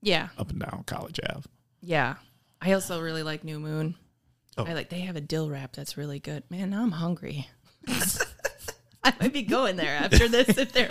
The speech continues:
Speaker 1: open.
Speaker 2: <laughs> I don't know. I don't know if they're open on Sundays. We'll, we'll, we'll check that out. Um, n-, concert.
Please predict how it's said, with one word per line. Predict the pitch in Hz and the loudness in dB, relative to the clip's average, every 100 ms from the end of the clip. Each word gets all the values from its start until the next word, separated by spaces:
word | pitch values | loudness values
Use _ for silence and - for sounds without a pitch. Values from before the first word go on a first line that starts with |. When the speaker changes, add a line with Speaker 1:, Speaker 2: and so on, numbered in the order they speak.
| - | 4
Speaker 1:
open. | 247 - 180 240 - - - - | 4 2 2 2 -2 -12 -10 -10
Speaker 2:
<laughs> | - - - - | -10 -10 -10 -6
I | |
don't | 139 220 | -4 -4
know. | 269 202 143 | -4 -4 -2
I | 120 | 2
don't | 156 | 2
know | 180 | 2
if | 175 | 0
they're | 110 | 0
open | 101 90 | 0 0
on | 92 | -2
Sundays. | - 90 90 104 | -2 -6 -4 -2
We'll, | 107 117 | -2 0
we'll, | 113 - - - - | 0 -2 -4 -12 -12
we'll | 117 | -8
check | 117 113 - | -4 -4 -2
that | 104 | 2
out. | 104 87 - _ _ _ - - | 2 0 -4 _ _ _ -20 0
Um, | 123 120 110 110 - _ _ _ _ _ _ _ | 6 8 8 4 -2 _ _ _ _ _ _ _
n-, | 120 107 _ _ - | -4 -4 _ _ -4
concert. | - 156 - - | 0 0 0 -4